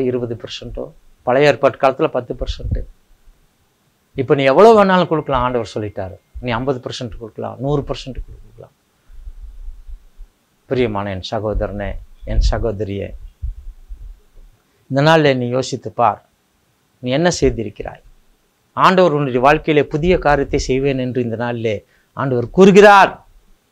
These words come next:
நீ உன்னுடைய வாழ்க்கையிலே புதிய காரியத்தை நீ செய்திருக்கிறாயா மற்ற மக்களுக்கு? பிரியமான என் சகோதரனே, சகோதரி, உனக்கு உன்னுடைய வாழ்க்கையிலே எல்லாம் நடக்க வேண்டும் என்று நீ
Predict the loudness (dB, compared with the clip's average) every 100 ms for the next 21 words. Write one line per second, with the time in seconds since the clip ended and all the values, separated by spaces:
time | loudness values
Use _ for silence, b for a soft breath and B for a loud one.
0 | _ -20 -18 -16 -16 -16 _ 6 8 10
1 | 8 8 8 8 6 6 6 6 4 4
2 | 4 6 6 4 2 0 0 2 4 4
3 | 4 4 6 4 0 -4 -6 -6 -6 -8
4 | -4 -6 -6 -10 _ _ _ _ _ _
5 | _ -10 -8 -8 -10 -12 -14 -14 -12 -12
6 | -14 -18 -20 -20 -18 -14 -14 -16 -20 _
7 | _ _ _ -10 -8 -8 -12 -8 -2 -2
8 | 2 2 0 -2 -4 0 0 0 0 0
9 | 0 2 2 2 0 -4 -4 -4 -6 -6
10 | -8 -8 -8 -10